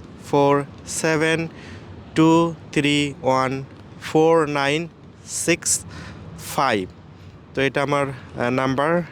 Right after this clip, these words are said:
আহ, এটা আমার WhatsApp আছে। WhatsApp, আহ, যদি, সরি, যদি ফোন না ধরি, অবশ্যই লিখে রাখতে পারেন যে আমার একটা টিকিট লাগবে। আমি মেসেজগুলো দেখবো, আপনারে কল করবো ফ্রি হলে। তো এই ছিল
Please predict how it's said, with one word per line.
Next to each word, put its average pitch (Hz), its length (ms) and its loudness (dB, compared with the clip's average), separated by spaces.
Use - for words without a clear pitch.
আহ, 120 720 -2
এটা 127 120 0
আমার 135 180 2
WhatsApp 135 380 2
আছে। 165 300 -2
WhatsApp, 135 280 -2
আহ, - 1120 -2
যদি, 143 340 2
সরি, - 480 0
যদি 131 220 2
ফোন 156 180 2
না 147 220 0
ধরি, 156 220 0
অবশ্যই 143 420 2
লিখে 151 240 0
রাখতে 147 260 -2
পারেন 139 260 -2
যে 135 60 -4
আমার 131 140 4
একটা 131 180 -2
টিকিট 127 360 -4
লাগবে। 123 320 0
আমি 117 580 2
মেসেজগুলো 123 560 0
দেখবো, 131 400 0
আপনারে 123 320 0
কল 120 200 2
করবো 131 340 2
ফ্রি - 440 0
হলে। 139 300 2
তো 160 80 6
এই 170 180 6
ছিল 190 340 4